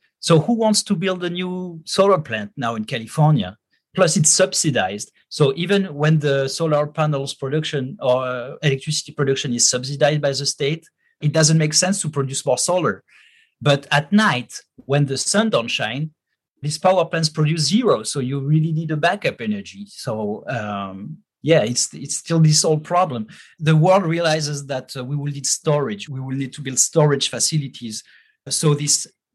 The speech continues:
excess of energy produced by the solar panels during the day could be stored and released in the evening when other people consume their energy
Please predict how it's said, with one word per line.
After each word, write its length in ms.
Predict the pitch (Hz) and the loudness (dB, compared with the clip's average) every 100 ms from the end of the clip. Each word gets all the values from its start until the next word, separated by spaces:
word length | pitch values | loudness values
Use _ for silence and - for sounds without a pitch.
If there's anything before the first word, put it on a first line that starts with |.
| - | -2
excess 520 | 143 - - 214 185 | 0 2 4 4 4
of 120 | 160 | 0
energy 360 | 139 135 127 131 | -2 -4 -4 -10
produced 440 | 104 127 127 123 | -12 -10 -10 -4
by 160 | 127 120 | 0 0
the 100 | 120 | 0
solar 540 | - 123 117 117 110 - | -2 0 -2 -4 -8 -8
panels 420 | - 120 123 131 | -4 -2 -2 -4
during 300 | 127 123 127 | -6 -4 -4
the 100 | 117 | -4
day 400 | 110 123 135 165 - _ _ | -4 0 0 -2 -6 _ _
could 200 | - 160 | 2 2
be 80 | 151 | 4
stored 720 | 131 - - 165 151 131 139 _ _ | 0 0 2 4 4 2 -4 _ _
and 200 | 135 143 | -2 -2
released 640 | 147 151 170 160 127 - _ _ _ _ - | 0 0 2 0 -4 -8 _ _ _ _ 0
in 160 | 151 | 4
the 120 | 151 156 | 4 4
evening 420 | 190 151 107 107 _ | 0 -2 -6 -10 _
when 220 | - 139 156 | -6 -4 0
other 220 | 175 170 | 0 0
people 300 | 160 160 156 | -2 -4 -4
consume 340 | 151 143 - 143 | -4 -6 -4 -4
their 180 | 135 | -2
energy 460 | 160 175 123 104 - | -2 -2 -4 -8 -16